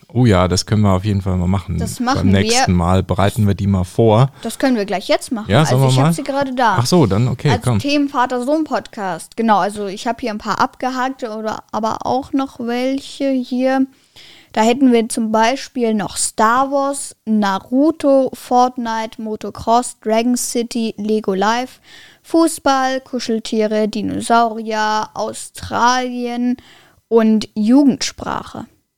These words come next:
Speaker 1: Genau, und Rocket League noch als Spiel.
Speaker 2: Ah, ja, genau, das hab ich übersehen.
Speaker 1: Genau. Ja, das sind meistens Vorschläge, die wir von euch bekommen haben. Vielen Dank nochmal für die ganzen Ideen und da waren wahrscheinlich noch viel mehr, die wir vielleicht gar nicht alle irgendwie aufgeschrieben haben jetzt.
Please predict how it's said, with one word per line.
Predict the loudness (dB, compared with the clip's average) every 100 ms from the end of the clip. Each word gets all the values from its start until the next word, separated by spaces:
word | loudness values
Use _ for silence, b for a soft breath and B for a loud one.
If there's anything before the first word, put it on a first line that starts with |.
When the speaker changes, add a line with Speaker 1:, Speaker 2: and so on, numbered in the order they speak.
| _
Speaker 1:
Genau, | 2 4 4 2 2
und | 2 4
Rocket | 4 2 2 -2 -2
League | -6 -6 -18 _ _
noch | -8 -8 -8 -8
als | -8
Spiel. | -8 -2 -2 0
Speaker 2:
Ah, | 2 2
ja, | 0 -4 -10
genau, | -10 -12 -12 -14
das | -16 -16
hab | -14
ich | -12
übersehen. | -10 -8 -8 -10 -14 -4
Speaker 1:
Genau. | 0 2 0 -6 _ -4
Ja, | 0 4
das | 4
sind | 4 4
meistens | 4 2 0
Vorschläge, | 2 2 4 2
die | 2 2
wir | 2
von | 2
euch | 0 -2
bekommen | -4 -2 0 4 4
haben. | 6 6 4
Vielen | 4 4 6
Dank | 4 2 2
nochmal | 4 2
für | 0 -2
die | 0
ganzen | 0 2 2
Ideen | 0 2 4 4
und | 4 2 -2
da | -4
waren | -2 -2
wahrscheinlich | -2 -6 -6
noch | -6 -6
viel | -4 0
mehr, | 2 4 2
die | 2
wir | 0
vielleicht | -2 -4 -4
gar | -2
nicht | -2 -2
alle | 0 2 2
irgendwie | 0 0 -2 0 -2
aufgeschrieben | 0 0 0 -8 -14 -6 -2 -2 -4 -6 -4 -2 0
haben | 2 4
jetzt. | 2 2 -2